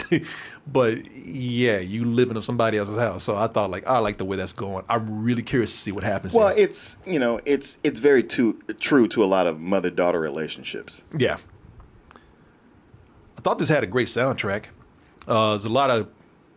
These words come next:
Speaker 1: lot of, uh, contemporary and new hip hop in there, but as I said, there's a lot of, uh, you know, hip hop from back,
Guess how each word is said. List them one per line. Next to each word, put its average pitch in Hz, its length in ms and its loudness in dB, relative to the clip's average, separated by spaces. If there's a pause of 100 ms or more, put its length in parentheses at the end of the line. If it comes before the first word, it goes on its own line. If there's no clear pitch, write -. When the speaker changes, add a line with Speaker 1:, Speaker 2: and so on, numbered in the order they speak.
Speaker 1:
lot 135 180 4
of, 113 260 -4
uh, 104 180 0
contemporary 120 600 0
and 87 180 -4
new 117 120 0
hip 123 220 2
hop 117 240 2
in 117 140 -2
there, 113 140 0
but 101 220 -4 (340)
as 135 140 2
I 127 40 4
said, 113 260 2
there's 120 120 2
a 117 40 -4
lot 117 220 2
of, 101 220 -4
uh, 95 300 -2
you 135 100 -6
know, 87 260 -6 (240)
hip - 200 -2
hop 110 180 0
from 92 160 -6
back, 110 400 -2